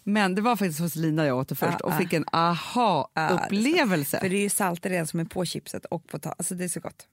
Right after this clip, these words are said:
Speaker 2: Nu,
Speaker 1: Ja, men det är så
Speaker 2: fan
Speaker 1: gott.
Speaker 2: vad jag blir sugen på chips.
Speaker 1: Ja.
Speaker 2: Ja.
Speaker 1: Sen fiskgryta.
Speaker 2: Mm.
Speaker 1: Sturehovs.
Speaker 2: <gasps>
Speaker 1: På röd, den blev faktiskt jätte, jättegod. Alltså röd klar
Speaker 2: Röd
Speaker 1: sås.
Speaker 2: klar, jag
Speaker 1: Ja.
Speaker 2: älskar det.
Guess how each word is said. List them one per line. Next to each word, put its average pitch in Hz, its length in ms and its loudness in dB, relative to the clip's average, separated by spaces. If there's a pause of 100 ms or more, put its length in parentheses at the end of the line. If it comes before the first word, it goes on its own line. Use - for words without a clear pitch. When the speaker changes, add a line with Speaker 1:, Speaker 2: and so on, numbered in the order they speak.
Speaker 2:
Nu, 208 100 -2
Speaker 1:
Ja, 233 60 0
men 226 100 2
det 226 80 2
är - 20 2
så - 120 -4
Speaker 2:
fan - 40 2
Speaker 1:
gott. 220 80 0
Speaker 2:
vad 202 80 -2
jag 190 60 -2
blir 175 100 -4
sugen 165 260 -4
på - 60 -10
chips. - 280 -10 (120)
Speaker 1:
Ja. 175 180 0 (260)
Speaker 2:
Ja. 226 180 -2
Speaker 1:
Sen 262 460 2 (400)
fiskgryta. - 560 -2 (420)
Speaker 2:
Mm. 160 200 -4
Speaker 1:
Sturehovs. 180 800 -4 (280)
Speaker 2:
<gasps> 185 280 -6
Speaker 1:
På 185 160 2
röd, 185 760 0 (100)
den 170 140 -2
blev 151 120 -2
faktiskt 147 260 -6 (140)
jätte, - 360 -6
jättegod. 147 440 -4
Alltså 190 160 -2
röd 180 560 0
klar 190 340 2
Speaker 2:
Röd 185 180 2
Speaker 1:
sås. - 120 -2
Speaker 2:
klar, - 100 2
jag - 140 -2
Speaker 1:
Ja. 160 140 2
Speaker 2:
älskar - 220 -4
det. - 80 -6